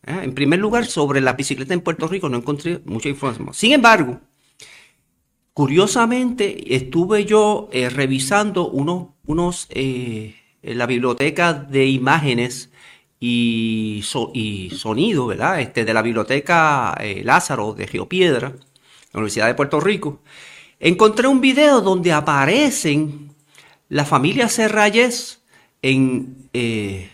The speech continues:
en un, de Ponce, ¿verdad? Con, con dos bicicletas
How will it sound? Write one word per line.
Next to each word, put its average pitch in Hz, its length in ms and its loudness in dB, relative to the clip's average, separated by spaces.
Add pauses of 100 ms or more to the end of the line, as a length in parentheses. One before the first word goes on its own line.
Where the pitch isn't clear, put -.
en 117 160 -8
un, 151 240 -4
de 135 120 2
Ponce, 214 680 4
¿verdad? 135 340 -10 (1120)
Con, 139 480 2
con 135 280 4
dos 269 220 8
bicicletas 127 680 0